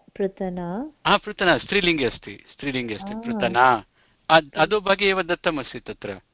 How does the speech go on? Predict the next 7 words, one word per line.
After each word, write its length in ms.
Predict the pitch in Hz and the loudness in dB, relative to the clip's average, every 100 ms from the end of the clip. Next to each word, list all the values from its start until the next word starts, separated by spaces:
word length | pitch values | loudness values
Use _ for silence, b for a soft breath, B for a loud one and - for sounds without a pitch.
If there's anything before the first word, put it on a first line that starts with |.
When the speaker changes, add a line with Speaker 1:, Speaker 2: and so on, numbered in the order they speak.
| _ _ _ _ _ _ _ _ _ - | _ _ _ _ _ _ _ _ _ -10
Speaker 1:
आ, 440 | 202 240 254 240 196 | -6 -2 0 0 -2
पृतना। 1200 | - 202 202 202 190 190 190 190 185 190 190 196 | -4 -4 -2 -4 -4 -4 -4 -6 -6 -8 -6 -2
Speaker 2:
तिस्रः 520 | 170 165 180 185 208 | 0 0 2 4 4
वाहिन्यः, 840 | 185 131 135 131 139 131 113 185 302 _ _ _ _ _ _ _ _ - | 2 2 2 2 -2 -2 -2 -2 -2 _ _ _ _ _ _ _ _ -6
एक 320 | 139 139 135 | 0 0 0
पृतना 680 | 214 214 - 123 123 113 123 | -2 -4 -8 -6 -2 2 2
इति। 360 | 117 107 104 98 | 2 -2 -12 -16